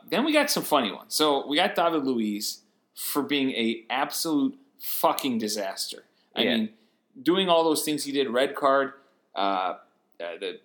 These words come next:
Speaker 1: the play that led to the goal, causing the penalty, I mean, he was a big, big mess. So clearly, uh, David Luiz is up there as one of them. And finally, this one was submitted by Brian. Um, we're gonna say Sochi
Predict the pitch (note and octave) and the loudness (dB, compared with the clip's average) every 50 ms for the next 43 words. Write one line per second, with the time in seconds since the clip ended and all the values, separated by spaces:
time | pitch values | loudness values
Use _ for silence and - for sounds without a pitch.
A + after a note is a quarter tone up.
0 | _ - A2+ G#2+ G2+ G2+ - - - C#3 C#3 C3+ B2+ - A2 C3 C#3+ C#3+ C#3+ D3 | _ -10 -10 -10 -10 -10 -14 -8 -4 -2 0 0 0 0 0 0 0 0 0 -2
1 | C#3 C3+ C3+ B2+ C3+ C3+ C3 C3 C3 C3 - - _ _ - - C3+ C3 C3+ C3+ | -4 -4 -2 0 0 2 2 2 2 0 -2 -8 _ _ -4 0 0 0 2 0
2 | C#3 C3+ B2+ A#2+ - C#3 B2 A#2+ A#2+ A#2+ A#2+ A#2+ A2+ A2 - _ _ _ _ _ | 0 -2 -4 -2 -2 -2 -2 -2 -2 -4 -4 -4 -4 -6 -10 _ _ _ _ _
3 | F#2+ G#2+ A2+ A2+ - D#3 E3 D#3+ C#3+ C3 G#2+ - - _ C3+ C3 C3 C3 C3 - | -6 -6 -6 -6 -4 -6 -6 -4 -4 -4 -6 -8 -6 _ 2 2 2 2 0 -2
4 | - A#2 A2+ A2 G#2 A2 A2 G#2+ G#2+ G#2+ - - - - _ _ _ _ _ _ | -4 -4 -4 -2 -4 -4 -4 -4 -4 -4 -4 -6 -8 -10 _ _ _ _ _ _
5 | - - - B2 A#2+ - - - D#3+ D#3+ D#3 D#3 D3+ C#3+ C3+ A2+ F#2+ G#2 G#2 G2+ | -8 -4 -2 -2 -2 -4 -4 -2 -2 0 0 2 2 2 2 0 0 -2 -2 -2
6 | - B2+ C3 D3+ D3 C#3+ - C#3+ C#3 C3+ C3 A#2+ - - - B2 A#2+ A#2 - B2+ | -2 0 0 0 0 0 0 0 2 2 0 0 -4 -4 -2 -2 -2 0 0 -2
7 | A#2+ A2+ A#2 A#2 A#2+ A#2 A#2 A#2 A#2 A2+ G2 A2 - - D3+ D#3 F3 F3 E3 D#3 | -2 -2 -2 -2 -2 -2 -2 -2 -4 -4 -4 -6 -4 -2 0 0 0 0 0 0
8 | E3 E3 - - F3+ E3 D3 C#3+ - C#3+ C#3 C#3 C#3 C#3 C#3+ B2+ A#2+ A2 G2+ - | -2 -2 -4 -4 -4 -4 -4 -4 -4 -4 -4 -2 -2 -2 0 0 -2 -2 -2 -4
9 | - G#2 G#2+ A2+ A#2+ C3 D#3 F3+ G3+ A#3 A3+ - _ _ _ _ _ _ _ _ | -6 -2 -2 0 0 0 0 0 -2 -2 -4 -6 _ _ _ _ _ _ _ _
10 | - - - _ _ _ - A2+ A#2 A2+ A2 A2 G#2+ A2 G#2+ - C3+ D#3 E3+ F#3+ | -20 -20 -20 _ _ _ -2 0 0 2 0 0 -2 -4 -6 -2 -2 -2 -2 -2
11 | F3+ E3 - - E3 C#3+ C3 - - D3+ C3+ C3 C3 - - D#2 - | -4 -4 -2 0 0 0 0 2 4 4 4 4 2 0 -4 -6 -12